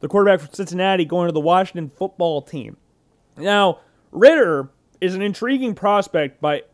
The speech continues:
every sense of the word because of the fact he's got all the measurables you look for in a quarterback. He's got the size, six four, about two fifteen. He's insanely athletic. At any,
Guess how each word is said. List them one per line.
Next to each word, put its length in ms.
every 320
sense 280
of 40
the 80
word 220
because 480
of 60
the 80
fact 400
he's 360
got 340
all 600
the 80
measurables 680
you 100
look 160
for 180
in 40
a 60
quarterback. 440
He's 160
got 180
the 80
size, 720
six 260
four, 200
about 260
two 180
fifteen. 560
He's 300
insanely 800
athletic. 680
At 200
any, 360